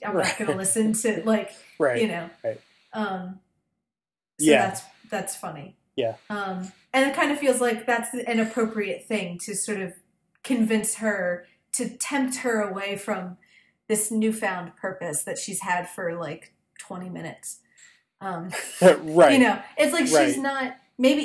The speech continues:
Speaker 1: even if she was genuine, she's not strong or confident enough to, you know, if we're being generous and saying that she did want to change, she doesn't have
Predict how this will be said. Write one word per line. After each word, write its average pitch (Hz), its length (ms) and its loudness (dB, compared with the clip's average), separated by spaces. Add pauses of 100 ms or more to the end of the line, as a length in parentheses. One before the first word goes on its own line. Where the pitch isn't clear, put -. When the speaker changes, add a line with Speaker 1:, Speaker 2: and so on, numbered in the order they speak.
(100)
Speaker 1:
even 320 200 -2
if 302 100 -2
she - 200 -2
was 247 340 0
genuine, 202 580 -2
she's 214 340 -6
not 202 560 -2 (1080)
strong 214 880 0
or 196 120 -6
confident 214 680 -2
enough 165 440 -8
to, 170 340 -10 (580)
you 214 160 -2
know, 180 260 -8 (720)
if 254 120 2
we're 277 100 4
being 294 280 4
generous 208 600 0
and 190 120 -8
saying 190 360 -4
that 170 160 -10
she - 160 -8
did 185 240 -8
want 190 220 -6
to - 120 -14
change, 151 600 -10 (960)
she - 220 -4
doesn't 220 400 2
have 196 460 0